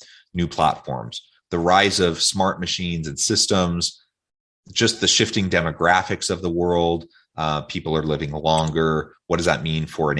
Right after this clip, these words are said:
aging workforce, et cetera? And we're in an increasingly computational world. And I've already mentioned a couple of times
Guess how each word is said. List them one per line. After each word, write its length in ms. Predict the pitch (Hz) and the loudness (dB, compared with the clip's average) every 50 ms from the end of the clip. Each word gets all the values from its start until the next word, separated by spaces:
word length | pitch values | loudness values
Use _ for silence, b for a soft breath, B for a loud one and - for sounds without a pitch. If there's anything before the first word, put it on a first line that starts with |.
| 67 | -2
aging 380 | 73 80 85 80 80 82 76 76 | -2 -2 -2 -2 -2 -6 -6 -4
workforce, 640 | 78 76 71 - - - 82 76 73 71 67 - - - | -4 -4 -4 -6 -6 -4 -4 -2 -2 -2 -4 -4 -8 -8
et 80 | - - | -6 -4
cetera? 520 | - 98 95 - - 101 92 90 87 B B B B B B B - | -2 -2 -2 0 2 2 2 2 2 B B B B B B B 0
And 480 | 113 131 135 131 127 120 120 120 - - _ | 2 2 4 4 4 2 0 -2 -4 -6 _
we're 200 | - 107 110 113 | -4 -2 0 0
in 60 | 113 113 | 2 2
an 120 | 110 110 | 0 0
increasingly 640 | 98 92 95 90 - - 104 - - 104 95 92 87 | -2 -4 -8 -6 -4 -2 -2 -2 -2 -4 -6 -6 -6
computational 680 | - - 87 85 - - 76 - 78 76 - - 76 | -4 -6 -6 -6 -6 -8 -4 -4 -4 -4 -4 -4 -4
world. 200 | 78 80 73 71 | -4 -2 -2 -2
And 100 | 71 76 | -2 0
I've 80 | 78 78 | 2 4
already 200 | 107 127 127 113 | 4 4 4 4
mentioned 340 | 104 101 101 101 - - 87 | 4 2 0 0 -2 -4 -6
a 60 | 82 | -2
couple 260 | - 85 - - 78 | -2 -4 -2 -2 -4
of 100 | 76 73 | -4 -4
times 580 | - - 80 78 73 71 69 67 67 - b | -4 -2 -2 -2 0 -2 -4 -6 -8 -12 b